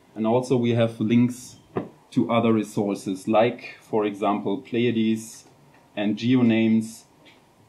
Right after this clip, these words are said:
and, um, other systems in the D A I world, and we can,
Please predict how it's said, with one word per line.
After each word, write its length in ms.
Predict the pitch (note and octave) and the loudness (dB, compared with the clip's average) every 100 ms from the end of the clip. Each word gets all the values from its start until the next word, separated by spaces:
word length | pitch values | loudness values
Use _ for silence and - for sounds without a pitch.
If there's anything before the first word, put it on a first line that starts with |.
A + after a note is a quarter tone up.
| _ | _
and, 400 | A#2 A#2 A#2+ A2+ - | -2 2 2 0 0
um, 500 | A#2 A2+ A2 A2 A2 - | 2 4 4 2 -2 -2
other 200 | A#2+ B2 | 0 0
systems 580 | - B2+ - A#2 A2+ A#2 | -2 -2 0 2 2 0
in 240 | A2+ A2 | 0 2
the 280 | G#2 G#2 G#2 _ _ _ - | 2 0 -4 _ _ _ -2
D 260 | A#2+ G#2+ | 2 2
A 40 | C#2 | 2
I 180 | G#2+ | 2
world, 400 | G#2+ A2+ B2+ C#3 | 2 2 4 2
and 340 | A#2 A#2 A2+ - _ | 2 -2 -2 -10 _
we 100 | B2 | -6
can, 340 | A#2+ B2+ A#2 | 0 2 0